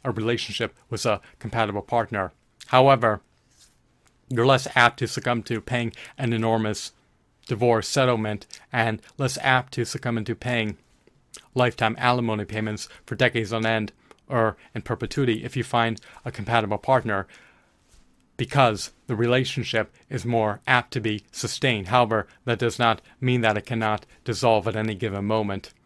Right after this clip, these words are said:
for any paltry, trivial, venial, nonsensical, gormless, ludicrous, asinine reason. So just be wary of that, be leery of that, and bear that in mind. Allow that to marinate into the chasms of your mind. Allow that to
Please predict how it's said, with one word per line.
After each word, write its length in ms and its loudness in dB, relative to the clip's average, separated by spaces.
for 140 -2
any 340 0
paltry, 520 2
trivial, 600 0
venial, 560 2
nonsensical, 920 -2
gormless, 520 0
ludicrous, 600 -4
asinine 480 -2
reason. 340 -4
So 160 -8
just 280 -2
be 100 -4
wary 320 -2
of 80 -4
that, 220 0
be 140 -4
leery 340 0
of 80 -4
that, 240 0
and 140 -6
bear 140 4
that 160 2
in 80 -2
mind. 260 -2
Allow 300 2
that 160 -4
to 180 -4
marinate 440 -2
into 140 -8
the 100 -10
chasms 420 -2
of 160 -10
your 100 -6
mind. 240 -2
Allow 220 -4
that 160 -4
to 160 -6